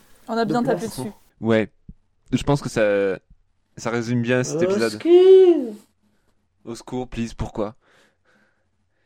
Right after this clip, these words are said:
Speaker 3: Eh bien, est-ce que, euh, cher, mon cher P, est-ce que tu as encore de la mauvaise <laughs> foi en toi après cette, euh, une heure, après cette, cette heure de, de langue de vipère ?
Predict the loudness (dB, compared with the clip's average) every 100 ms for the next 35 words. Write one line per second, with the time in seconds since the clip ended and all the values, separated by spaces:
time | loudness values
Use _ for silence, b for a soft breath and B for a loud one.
0 | _ _ _ _ _ _ -10 -6 -4 -6
1 | -6 -10 -12 -8 -6 -6 -8 -14 _ _
2 | _ _ _ _ -2 0 0 -6 -14 -18
3 | -20 _ _ _ -6 -4 -2 -2 -4 -4
4 | -4 -4 -10 -10 -12 -10 -12 -8 -8 -8
5 | -6 -6 -6 -8 -4 -2 -2 -4 -2 -2
6 | -2 -4 -4 -2 -6 -8 -8 -6 -6 -8
7 | -10 -12 -8 -8 -8 -8 -10 -8 -10 -12
8 | -14 -14 -14 -14 -16 -18 -4 -2 0 -2
9 | -2 -2 -4 b b b b b b b
10 | -4 0 0 0 -2 -2 -2 -4 -4 -10